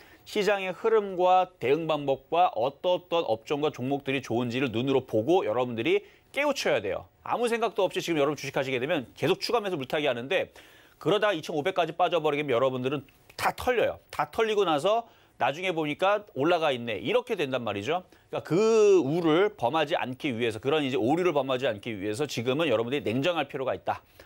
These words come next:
물리더라도 대형주들 더 빠질 겁니다. 여러분들 계좌 보면요. 계속 손실 나는 거 이제 경험할 수가 있어요.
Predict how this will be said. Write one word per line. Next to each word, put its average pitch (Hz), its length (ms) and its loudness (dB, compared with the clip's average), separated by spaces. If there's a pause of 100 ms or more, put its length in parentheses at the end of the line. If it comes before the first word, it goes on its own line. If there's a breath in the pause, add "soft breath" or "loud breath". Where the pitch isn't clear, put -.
(120)
물리더라도 165 840 0
대형주들 120 480 -2 (320 loud breath)
더 131 160 -2
빠질 196 240 2
겁니다. 123 320 -2
여러분들 180 260 2
계좌 147 220 0
보면요. 147 540 -2 (120)
계속 196 320 0
손실 233 260 -4
나는 170 260 0
거 165 120 2
이제 135 140 -4
경험할 135 340 -2
수가 123 220 -2
있어요. 90 340 -4